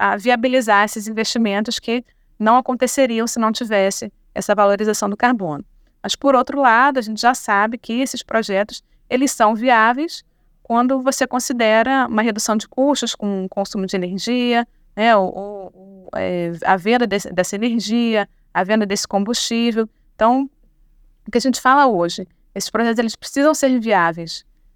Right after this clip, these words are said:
sem considerar esse, essa precificação ambiental, até porque a gente não sabe quanto que é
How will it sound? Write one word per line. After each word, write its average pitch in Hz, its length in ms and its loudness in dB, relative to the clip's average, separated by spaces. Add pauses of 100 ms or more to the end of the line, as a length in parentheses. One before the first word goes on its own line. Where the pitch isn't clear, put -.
sem 294 580 0
considerar 226 760 2
esse, - 240 -10 (160)
essa - 180 -6
precificação 202 560 -4
ambiental, 185 440 2
até 247 160 -2
porque - 140 -6
a 202 40 -4
gente 202 160 -6
não 196 140 -4
sabe 226 440 0
quanto 208 280 -4
que - 140 -6
é 196 340 2